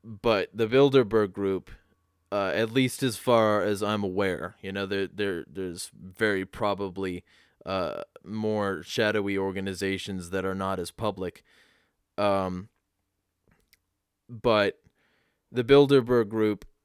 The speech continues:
is the source, as far as I can tell, of, and I'm gonna say that a lot because, you know, there's a lot we don't know, of a lot of the corruption that goes on. I included both Bush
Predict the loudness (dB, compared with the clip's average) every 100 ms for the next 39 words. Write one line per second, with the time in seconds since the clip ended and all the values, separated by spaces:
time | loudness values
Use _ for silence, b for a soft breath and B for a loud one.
0 | _ _ 0 2 2 -6 -14 _ -12 -6
1 | -6 0 4 6 4 0 -10 -12 -20 _
2 | _ _ -2 -2 -2 0 0 0 -2 -4
3 | -6 -2 0 -2 -2 0 2 0 -6 -18
4 | -20 _ -8 -4 0 0 -2 2 2 4
5 | 0 0 0 -2 -2 -6 -4 -4 -4 -8
6 | -6 -6 -6 -6 -4 -4 -4 -8 -10 -6
7 | -4 -4 -8 -12 -12 -16 b b b b
8 | b b _ 0 0 0 0 4 4 2
9 | -2 -4 0 0 0 -6 -6 -2 -2 0
10 | -2 -4 -6 -12 b b b b b _
11 | _ _ _ _ -2 4 6 6 4 0
12 | 2 4 4 2 2 4 4 2 -12 -18
13 | -16 0 2 2 0 -4 -6